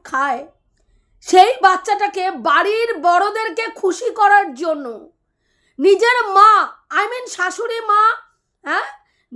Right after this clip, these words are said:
ছেলে নিজের মাকে খুশি করার জন্য তার ছোট্ট তিন মাসের শিশু,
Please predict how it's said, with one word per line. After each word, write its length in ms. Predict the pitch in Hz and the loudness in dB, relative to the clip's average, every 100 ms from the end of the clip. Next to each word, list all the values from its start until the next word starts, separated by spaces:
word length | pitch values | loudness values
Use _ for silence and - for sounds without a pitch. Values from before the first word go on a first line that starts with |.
| 208 | -18
ছেলে 380 | - 320 349 415 | -6 -2 0 0
নিজের 360 | 427 339 381 392 | -2 -2 -2 -2
মাকে 460 | 302 294 302 403 | -2 0 0 -4
খুশি 400 | 403 - 330 359 | -8 -8 -8 -8
করার 460 | 359 339 330 330 240 | -8 -6 -6 -6 -8
জন্য 640 | - 294 285 311 254 392 _ _ _ _ _ | -4 -4 -4 -8 -10 -12 _ _ _ _ _
তার 200 | - 370 403 | 2 2 2
ছোট্ট 440 | - 403 415 - 466 480 - | 0 2 2 0 -2 -2 0
তিন 200 | 440 440 | 0 2
মাসের 520 | 480 494 508 539 508 | 2 2 2 -2 -6
শিশু, 600 | 415 554 359 392 294 - | -6 -6 -4 -6 -6 -12